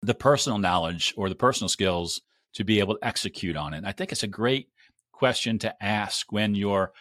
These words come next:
hiring or when you're considering putting an action step into your Truist Fan action plan. Do we as a team get it, want it, and have the capacity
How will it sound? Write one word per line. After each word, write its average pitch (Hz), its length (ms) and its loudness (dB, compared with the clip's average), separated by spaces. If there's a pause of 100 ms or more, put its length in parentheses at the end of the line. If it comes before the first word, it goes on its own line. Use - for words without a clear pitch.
(160)
hiring 110 560 4
or 82 100 -4
when 104 160 2
you're 107 120 2
considering 101 800 2 (200)
putting 113 540 4
an 101 100 2
action 107 360 2
step 98 360 2
into 101 240 0
your 92 300 0 (360)
Truist 117 380 2
Fan 104 480 0 (180)
action 117 360 0
plan. 78 340 -4
Do 82 160 -4
we 107 300 4
as 90 100 0
a 90 60 -2
team 123 500 0 (400)
get 110 220 4
it, 87 200 -4
want 95 280 2
it, - 160 -6 (240)
and - 80 -6
have 101 140 0
the 180 80 -4
capacity - 600 -4